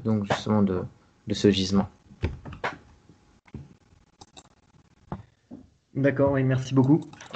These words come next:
Speaker 2: Alors, est-ce
Speaker 1: Allô,
Speaker 2: qu'il y a
Speaker 1: ça a
Speaker 2: d'autres
Speaker 1: coupé, là ?
Speaker 2: questions ? Euh, non, tu, il y a, il y a des problèmes de, non, c'est bon.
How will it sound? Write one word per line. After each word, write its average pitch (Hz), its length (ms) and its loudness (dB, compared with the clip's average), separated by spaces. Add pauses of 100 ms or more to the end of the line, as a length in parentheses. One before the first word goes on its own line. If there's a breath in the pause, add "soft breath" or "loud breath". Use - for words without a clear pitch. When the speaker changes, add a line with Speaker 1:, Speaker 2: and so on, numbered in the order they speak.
(120)
Speaker 2:
Alors, 127 140 8
est-ce 147 100 6
Speaker 1:
Allô, 120 160 8
Speaker 2:
qu'il 131 40 6
y 170 40 6
a - 20 6
Speaker 1:
ça 131 60 12
a - 20 10
Speaker 2:
d'autres - 140 6
Speaker 1:
coupé, 160 140 10
là ? 160 60 4
Speaker 2:
questions ? - 180 -8 (1300)
Euh, 120 540 4 (380)
non, 127 380 2
tu, 123 720 0 (840)
il 123 80 0
y 127 60 6
a, 123 60 6
il 120 80 4
y 120 40 4
a - 20 4
des 120 80 4
problèmes 131 280 6
de, 117 1000 6 (840)
non, 131 220 6
c'est 123 80 2
bon. 127 140 2